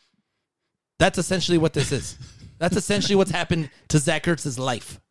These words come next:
Speaker 2: All right, Colts at the forty-niners. Forty-niners were a three and a half point favorite.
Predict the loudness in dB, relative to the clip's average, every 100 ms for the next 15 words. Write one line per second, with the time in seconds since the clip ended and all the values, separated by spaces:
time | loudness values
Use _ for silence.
0 | _ _ _ _ _ _ -2 0 0 4
1 | 4 6 4 2 2 6 8 8 6 4
2 | 2 4 4 6 4 4 2 6 6 6
3 | 4 2 4 2 2 -2 0 4 4 4